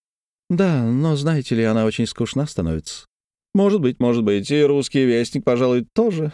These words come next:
С некоторых пор, говоря современным языком, крошечку подгулял. Коломейцев засмеялся во весь рот. Ему показалось, что это очень забавно сказать «подгулял», да ещё крошечку. «Но это уважающий себя журнал», продолжал он.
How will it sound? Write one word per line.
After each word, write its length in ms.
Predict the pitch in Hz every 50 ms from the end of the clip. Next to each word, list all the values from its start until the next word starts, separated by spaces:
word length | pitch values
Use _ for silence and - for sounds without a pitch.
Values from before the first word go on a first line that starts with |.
| - -
С 140 | - - -
некоторых 420 | - 214 208 - 117 120 113 -
пор, 180 | - 127 127 120
говоря 340 | 120 120 120 123 123 120 113
современным 480 | - 127 120 120 123 123 120 120 120
языком, 520 | 120 120 113 131 120 143 151 156 156 151 -
крошечку 640 | - 156 160 160 156 - - - - - 185 170
подгулял. 720 | - 196 180 151 160 147 165 160 147 120 117 127 135 131 - _ _ _ _ _ _ _ _ _ _ _ _
Коломейцев 500 | - 80 85 90 101 107 107 101 - 110
засмеялся 640 | 104 113 113 - - 113 110 110 117 117 110 - 113
во 80 | 110
весь 240 | 110 110 110 - -
рот. 300 | 110 110 127 135 117 -
Ему 180 | 104 92 95 92
показалось, 560 | - 95 92 98 92 87 101 101 98 95 87
что 160 | - - -
это 160 | 90 82 -
очень 320 | 87 90 - - - 92 -
забавно 640 | - - 80 98 98 90 87 82 76 71 67 64 69
сказать 540 | - - - 85 82 90 85 73 - - - _ _ _
«подгулял», 720 | 104 95 82 87 82 90 95 92 90 90 92 95 101 104 - _ _ _ _ _ _ _ _ _ _ -
да 80 | 113
ещё 340 | 113 110 - - 123 110 - - _
крошечку. 680 | - 95 92 85 82 - - - - - - - - _ _ _ _ _ _ _ _ -
«Но 300 | 151 151 151 156 160 180
это 240 | 190 202 208 208 214
уважающий 720 | 214 208 202 190 180 156 143 131 135 139 135 - 170 160
себя 300 | - - 139 127 117 113
журнал», 420 | 110 131 120 120 113 104 104 107 101
продолжал 520 | - 98 92 95 95 90 98 98 98 - -
он. 300 | 95 98 101 101 104